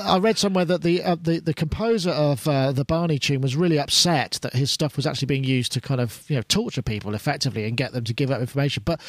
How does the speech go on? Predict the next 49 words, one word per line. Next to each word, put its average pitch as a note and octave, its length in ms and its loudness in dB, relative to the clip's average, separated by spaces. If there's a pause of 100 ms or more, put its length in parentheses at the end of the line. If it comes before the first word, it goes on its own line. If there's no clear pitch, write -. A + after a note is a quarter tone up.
(300)
it F#3 80 2
just B3 180 2
struck B3 220 2
me G#3+ 80 2
as F3 100 2
a G3 80 4
really G#3+ 340 2
interesting F3+ 720 0
concept D#3 440 0
altogether. D#3 420 2
And C#3+ 100 0
there E3+ 100 2
was, F3 220 0
uh, F3+ 120 0
I F#3 120 2
don't A3 140 2
know G#3 140 4
if G3+ 200 2
you've, F#3+ 220 2 (420)
have, A#3 180 2 (380)
Ty, A3 300 6
I F3 40 4
mean, G3+ 140 2
you A#3 80 4
do B3+ 100 4
a - 0 -
lot G#3+ 120 4
of E3 60 -2
soundtrack G#3 460 2
work. A#2+ 420 0
I'm E3 120 0
guessing F3+ 340 2
probably F#3 220 2
more G3+ 240 4
than E3+ 160 2
Rich, E3+ 280 0
you D#3 80 2
might F3 200 2
have D#3 100 0
been D#3 160 0
asked D3+ 300 2
to C3+ 80 0
create D3 420 0
a B2+ 60 2
sound C#3 460 2
that C#3+ 180 -4
was, C3+ 360 0 (360)
you D3+ 80 0
know, A#2+ 140 0